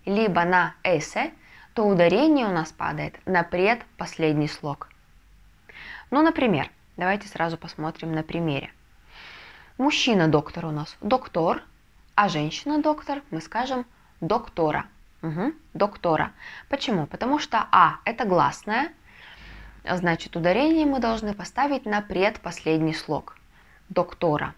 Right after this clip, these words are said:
да, на второй слог с конца. Ну, это пример довольно очевидный. Давайте ещё посмотрим какие-нибудь примеры другие. Например, слово, которое заканчивается на "н". Ну, к примеру, пусть это будет слово "экзамен". По-испански "экзамен" читается как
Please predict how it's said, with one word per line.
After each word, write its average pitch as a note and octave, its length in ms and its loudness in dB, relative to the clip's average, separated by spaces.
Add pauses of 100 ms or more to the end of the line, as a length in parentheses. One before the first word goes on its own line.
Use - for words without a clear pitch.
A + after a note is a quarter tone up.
(140)
да, A#3 300 -2
на E3 180 -8
второй G#3 320 -6
слог F3+ 260 -6
с - 60 -20
конца. - 380 -10 (440)
Ну, D4 160 0
это G3+ 200 -2
пример G3+ 360 0
довольно F#3+ 400 2
очевидный. D#3+ 560 -4
Давайте F3 320 -6
ещё E3 220 -8
посмотрим D#3 500 -14
какие-нибудь D3+ 540 -14
примеры D3+ 420 -10
другие. E3+ 420 -4 (840)
Например, G#3+ 480 2
слово, A3+ 360 -2
которое F#3 360 -2
заканчивается E3+ 720 -6
на F3 240 -4
"н". D#3 360 0 (640)
Ну, B3 380 4
к - 100 -16
примеру, G#3 380 0
пусть G3+ 260 -8
это E3+ 140 -6
будет E3 280 2
слово A3 520 0
"экзамен". D#3+ 640 0 (440)
По-испански F#3+ 560 0
"экзамен" G#3 500 2
читается A3+ 580 -4
как - 280 -2